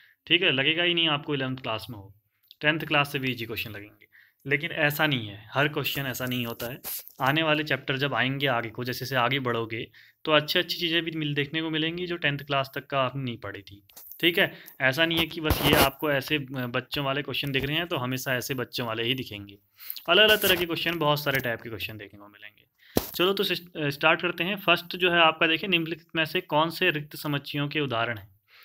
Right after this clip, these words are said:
आपको बताना है कौन सा रिक्त समुच्चय का उदाहरण है और कौन सा नहीं है, ठीक है। जिसमें होगा उसमें लिखोगे रिक्त समुच्चय है और जिसमें नहीं होगा उसमें लिखोगे रिक्त समुच्चय नहीं है।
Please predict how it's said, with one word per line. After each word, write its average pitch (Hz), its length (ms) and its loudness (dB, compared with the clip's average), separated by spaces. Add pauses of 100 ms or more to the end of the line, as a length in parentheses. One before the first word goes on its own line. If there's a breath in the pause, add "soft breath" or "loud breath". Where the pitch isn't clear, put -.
(220 loud breath)
आपको 156 220 0
बताना 190 280 2
है 208 60 2
कौन 165 240 4
सा 165 140 2
रिक्त 151 220 0
समुच्चय 151 460 0
का 160 120 2
उदाहरण 151 320 -2
है 196 100 -14 (280 loud breath)
और 170 80 0
कौन 180 220 0
सा 180 140 0
नहीं 110 320 -2
है, - 260 -20
ठीक 190 180 4
है। 202 140 2 (320 loud breath)
जिसमें 151 240 -4
होगा 165 240 2
उसमें 143 320 -2
लिखोगे 151 340 -2
रिक्त 185 220 -4
समुच्चय 180 420 0
है 196 140 0
और 185 120 4
जिसमें 143 320 -2
नहीं 139 220 0
होगा 170 180 0
उसमें 156 160 -2
लिखोगे 147 280 -2
रिक्त 139 240 -4
समुच्चय 123 400 -8
नहीं 139 380 -4
है। 110 240 -8